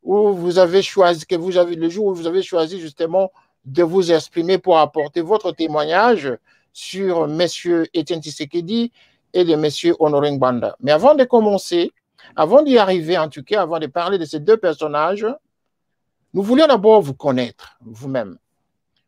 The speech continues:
Vous nous avez dit, vous m'avez dit, en tout cas, dans notre rédaction, à la préparation de cette émission, que vous étiez lumumbiste.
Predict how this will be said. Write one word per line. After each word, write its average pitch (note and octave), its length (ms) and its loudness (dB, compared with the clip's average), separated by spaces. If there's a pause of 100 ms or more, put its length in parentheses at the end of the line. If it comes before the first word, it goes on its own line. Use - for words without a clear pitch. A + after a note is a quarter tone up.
(180)
Vous D3 180 -8
nous G3 180 0
avez G#3+ 280 2
dit, C4 140 -4
vous A3+ 120 -6
m'avez F3+ 320 0
dit, G#3 140 -4
en A#3 100 0
tout E3 140 -14
cas, F3+ 400 2
dans D3 160 -4
notre E3+ 220 -6
rédaction, C#3+ 580 -4 (680)
à D3 80 -4
la D3 80 0
préparation G3+ 560 0
de C4+ 80 -4
cette A3+ 200 -8
émission, E3 420 -10
que D#3 80 -14
vous C3 160 -10
étiez C3+ 200 -8
lumumbiste. A2 680 -10